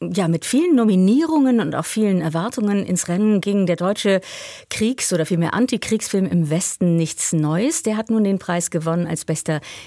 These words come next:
internationaler Spielfilme. Drei weite dann, weitere dann in eher, äh, technischen Bereichen, obwohl Filmmusik zum Beispiel. Ähm, aber Michael, hättest du im Kontext des Ukraine-Kriegs,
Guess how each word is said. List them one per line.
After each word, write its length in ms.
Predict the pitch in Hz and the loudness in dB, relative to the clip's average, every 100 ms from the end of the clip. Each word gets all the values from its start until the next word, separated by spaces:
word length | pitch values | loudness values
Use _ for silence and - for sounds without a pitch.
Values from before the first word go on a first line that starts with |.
| - | -4
internationaler 1000 | 202 254 277 254 247 233 220 214 214 208 | 0 2 2 -2 0 0 2 2 0 0
Spielfilme. 1000 | - - 214 233 226 - - 214 214 208 202 - - - | -2 -4 0 2 0 -2 0 2 4 2 0 -8 -16 -6
Drei 240 | 170 170 | -2 0
weite 280 | 180 220 196 | 0 -2 0
dann, 280 | 180 175 - 175 165 | 0 -2 -2 -2 -2
weitere 400 | 170 214 190 170 | -2 -2 -2 0
dann 260 | 170 170 | 0 -2
in 240 | - 170 - | 0 0 0
eher, 320 | 170 165 160 - - - - | 0 0 -2 -6 -18 -14 -10
äh, 100 | - _ | -12 _
technischen 500 | - 151 226 208 208 | -8 -2 -2 0 0
Bereichen, 720 | 190 185 190 220 220 104 - | 0 0 -2 0 0 0 -2
obwohl 320 | 135 - 151 - | -6 -4 -4 -4
Filmmusik 680 | - - 170 214 220 208 214 | -6 0 2 4 2 0 -4
zum 140 | - 202 | -4 -2
Beispiel. 440 | 190 196 - 196 - - - - - - _ _ - | -2 -2 -2 -2 -2 -14 -14 -14 -16 -20 _ _ -2
Ähm, 240 | 208 208 - - | 0 0 -4 -6
aber 260 | 196 214 220 | -2 -2 0
Michael, 380 | 220 254 214 - | 0 2 0 0
hättest 460 | 170 - - - | -4 -4 -4 -2
du 160 | 254 359 - | -2 -2 -2
im 360 | 202 202 - - - | -2 -2 -6 -12 -6
Kontext 520 | 208 269 233 220 202 | 0 0 0 -4 -4
des 180 | - - | -4 -4
Ukraine-Kriegs, 1400 | 185 - 180 214 285 240 - - 180 175 156 - - | -6 -2 -2 2 4 4 0 -4 0 0 0 -4 -6